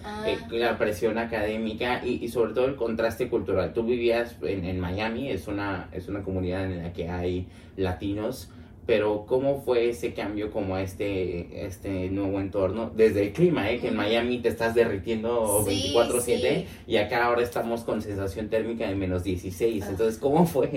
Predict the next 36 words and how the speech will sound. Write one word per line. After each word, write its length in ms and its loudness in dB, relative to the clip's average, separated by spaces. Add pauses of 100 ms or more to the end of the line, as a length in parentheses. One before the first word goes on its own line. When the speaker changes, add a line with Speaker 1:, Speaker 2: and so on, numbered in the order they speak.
Speaker 2:
eso 240 0
para 240 -2
ti? 180 -2 (240)
Speaker 1:
Yo, 240 -2
bueno, 220 -4 (180)
yo 420 -2
nací 540 -4
en, 500 -6
para 220 0
darte 300 -2
como 200 -2
un 220 -2
poquito 320 -8
de 100 -6
mi 100 -6
background, 500 -6
yo 100 -4
nací 320 -4
en 140 -6
Providence, 520 -8
Rhode 120 -2 (100)
Island, 160 -6
que 140 -8
queda 260 -2
una 200 -2
hora 180 -2
de 100 -4
acá. 320 -12 (560)
Entonces 600 -2
me 200 -8
crié 420 2
allá 500 -2
en 160 -6
ese, 180 -6
en, 720 -4
en 200 -4